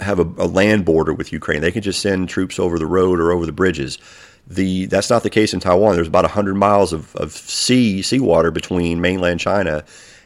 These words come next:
and the island of Taiwan. So you would have to have a maritime invasion force. You'd have to cross water,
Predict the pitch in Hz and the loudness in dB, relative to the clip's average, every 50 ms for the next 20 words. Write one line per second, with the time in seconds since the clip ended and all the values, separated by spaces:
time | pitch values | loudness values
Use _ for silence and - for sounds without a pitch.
0 | _ - 90 87 85 85 87 85 90 92 92 90 85 85 87 82 - - 82 82 | _ -4 -2 0 2 4 4 6 6 4 4 2 2 2 0 0 0 0 0 0
1 | 80 80 92 101 95 82 78 76 - - 120 117 82 85 90 90 87 87 92 90 | 2 2 2 4 4 4 2 0 0 -2 -2 -2 0 -2 -2 -2 -2 -2 -2 -4
2 | 87 - 87 82 90 85 82 85 82 - 85 80 78 82 92 101 110 104 - - | -2 -4 -6 -4 -2 -2 -2 -2 -2 -2 -6 -4 -2 0 0 2 2 0 0 -2
3 | 92 85 85 82 80 80 78 - - - - - _ _ _ - 87 85 82 95 | -2 0 0 0 -2 -4 -6 -12 -16 -20 -20 -20 _ _ _ -10 -8 -2 2 4
4 | 101 113 113 98 85 80 - 80 76 76 80 - - - - 85 - - - - | 4 4 4 0 -4 -6 -6 -6 -6 -6 -8 -8 -6 -2 -2 -2 -2 -2 0 2
5 | 98 - - - 92 104 117 104 87 65 62 - | 2 2 2 2 4 4 6 6 4 2 -2 -6